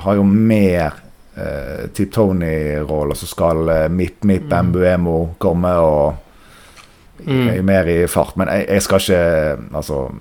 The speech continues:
Speaker 1: det er ikke, det er ikke akkurat veldig mye jeg har sett, eh, på Brentford uten Tony på banen, så jeg tror ikke jeg skal gå dy-,
Speaker 2: <laughs>
Speaker 1: jeg skal ikke, jeg skal
Speaker 2: Nei, det er
Speaker 1: ikke, jeg skal ikke gå dypere inn i, i det.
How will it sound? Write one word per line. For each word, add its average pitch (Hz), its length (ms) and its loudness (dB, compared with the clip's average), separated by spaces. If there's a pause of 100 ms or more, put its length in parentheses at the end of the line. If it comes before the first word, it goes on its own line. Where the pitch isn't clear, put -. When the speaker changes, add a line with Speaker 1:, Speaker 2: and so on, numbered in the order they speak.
(260)
Speaker 1:
det 87 100 -8
er 92 40 -2
ikke, 78 480 -2
det 78 40 -8
er 90 40 -4
ikke 82 140 -2
akkurat 82 260 -2
veldig 82 160 -4
mye 80 140 -4
jeg 76 200 -4
har 76 80 -4
sett, - 400 -12
eh, - 260 -8 (340)
på - 120 -6
Brentford 73 420 -4 (680)
uten 78 340 -8
Tony 73 300 -4
på 76 120 -10
banen, 64 340 -6
så 69 400 -4 (920)
jeg 87 100 -10
tror 92 140 -8
ikke - 40 -8
jeg - 80 -12
skal 87 120 -4
gå 90 80 2
dy-, 151 60 6
Speaker 2:
<laughs> 107 160 6
Speaker 1:
jeg 170 120 10
skal 147 140 10
ikke, 139 200 10
jeg 113 100 8
skal 139 180 8
Speaker 2:
Nei, 139 60 8
det 135 120 8
er 110 280 10
Speaker 1:
ikke, 101 80 0
jeg 117 80 2
skal 135 140 6
ikke 127 200 6
gå 117 60 6
dypere 107 480 6
inn 101 140 4
i, 90 460 2
i - 40 -4
det. 76 220 -2